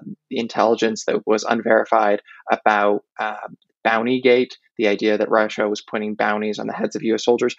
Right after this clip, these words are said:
but they also commented relentlessly on, um, the leaked audio, uh, between, uh, President Trump and, uh, Ukrainian President, um, Zelensky. Uh, and so it's interesting that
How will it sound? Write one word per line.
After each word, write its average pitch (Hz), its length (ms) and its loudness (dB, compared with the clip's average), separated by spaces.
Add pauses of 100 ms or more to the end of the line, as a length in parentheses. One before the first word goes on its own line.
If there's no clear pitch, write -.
(140)
but 135 80 2
they 143 120 8
also 160 220 2
commented 113 640 -2
relentlessly 110 880 0 (260)
on, 104 480 2 (280)
um, 104 360 -2
the 104 280 0
leaked 113 400 0
audio, 104 580 4 (220)
uh, 101 200 0
between, 104 540 -6 (260)
uh, 104 280 2
President 104 360 -2
Trump 104 300 -2 (240)
and, 101 340 -4
uh, 101 60 0
Ukrainian 104 460 -2
President, 110 420 -2 (340)
um, - 340 -8 (500)
Zelensky. 110 640 0 (340)
Uh, 110 300 2
and 131 180 -2
so 117 400 4 (320)
it's 135 160 0
interesting 135 600 0 (200)
that 113 400 4